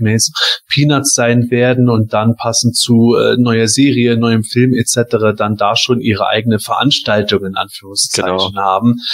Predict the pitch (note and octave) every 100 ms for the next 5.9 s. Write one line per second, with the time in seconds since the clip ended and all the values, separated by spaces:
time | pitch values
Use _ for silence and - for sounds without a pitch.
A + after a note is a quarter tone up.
0 | - F2+ F#2 F#2+ G#2 C3 C#3+ A#2+ C3 A#2+
1 | B2 - A#2+ A2 - B2 A#2+ - A#2+ A2+
2 | A2+ A2+ G#2+ G#2+ - C3 A2+ G#2 G#2 A#2
3 | G#2+ G2+ G#2 E3 C#3+ G#2+ - G#2 A2+ A2
4 | G#2 G2+ A2 A#2 G#2+ G#2+ - G#2+ G#2+ G#2
5 | G#2 - G#2+ G2 A2 - G#2+ A#2 G#2